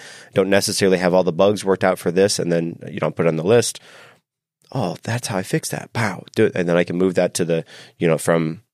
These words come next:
s-, dormant or, or inactive to, to active, turn that project on, boom, ready to go. And I guess this brings us to the next stage is your projects. You know, you can have active projects. You have projects that are, you know, like, uh, we just discussed someday,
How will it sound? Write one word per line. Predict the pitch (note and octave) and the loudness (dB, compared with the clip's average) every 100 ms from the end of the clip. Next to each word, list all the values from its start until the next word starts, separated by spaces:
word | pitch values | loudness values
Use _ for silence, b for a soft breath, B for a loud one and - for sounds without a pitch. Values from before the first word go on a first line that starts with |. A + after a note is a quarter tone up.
| _ | _
s-, | - - | -4 -2
dormant | G#2 G#2 F2+ F2 F2+ F2+ | 0 4 4 4 2 2
or, | E2 | 0
or | - E2 - | 0 0 2
inactive | F#2 F#2 F2+ - E2+ | 4 4 2 0 -2
to, | - E2 | 0 0
to | - - | 0 0
active, | G2 B2 E2+ E2 G2 B B B - | -2 -2 -4 -4 -6 B B B -4
turn | F2+ | 0
that | E2 - | 0 2
project | D#2+ D#2 D#2 | 0 0 0
on, | A2 A#2 G2 | 2 2 2
boom, | G#2 F2 - | 2 0 0
ready | F2 E2+ | 0 0
to | E2+ | 0
go. | F#2 G#2 - - | 0 0 -6 0
And | G2+ F#2 b b b _ _ _ _ - | 0 0 b b b _ _ _ _ 0
I | |
guess | G2+ G#2+ | 2 2
this | F#2 | 0
brings | G#2 F#2+ | 0 0
us | F#2+ | 0
to | E2 | -2
the | D#2 | 0
next | E2 - | 0 2
stage | G2+ G2+ | 2 2
is | D#2 D2+ B B B B _ | -2 -4 B B B B _
your | F2+ F#2 F2+ F2 - - | 0 4 6 4 2 -4
projects. | G#2 G2 A#2 F2+ D#2 - - - _ - | 2 2 2 0 0 0 -6 -8 _ -4
You | F#2+ | 0
know, | F2 | 2
you | E2+ G2+ | 2 -2
can | F#2+ | 0
have | F#2 F2 F2 D#2+ - _ _ _ | 2 2 2 -2 -14 _ _ _
active | E2 E2 F2+ D#2+ | 0 0 -4 -2
projects. | D#2 D#2+ G2+ G2 | 0 0 0 0
You | E2 | 0
have | D#2 | 2
projects | F2 E2+ F2 - | 2 2 0 0
that | D#2+ | 0
are, | D#2+ D#2 - | 0 -2 -4
you | D#2+ | -4
know, | D#2 | -2
like, | E2 E2 | -2 -4
uh, | D#2+ - | -6 -4
we | E2+ | -4
just | E2 - | -4 -6
discussed | - F#2 F2+ | -2 0 2
someday, | F2+ F2 F2 E2+ | 0 2 2 2